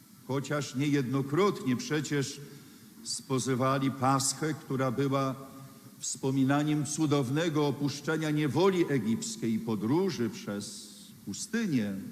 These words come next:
która trwała, mój Boże, uwaga, aż czterdzieści lat.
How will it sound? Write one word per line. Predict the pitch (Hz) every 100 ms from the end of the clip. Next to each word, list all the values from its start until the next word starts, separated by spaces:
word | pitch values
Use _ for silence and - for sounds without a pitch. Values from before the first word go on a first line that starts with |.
| -
która | - 107 110
trwała, | 117 123 139 160 160 156
mój | 190 220
Boże, | 196 226 147 131
uwaga, | 156 143 185 185 190 190 - - - - -
aż | 170 202 - -
czterdzieści | - - 160 156 143 135 135 180 - - - 160
lat. | 180 170 107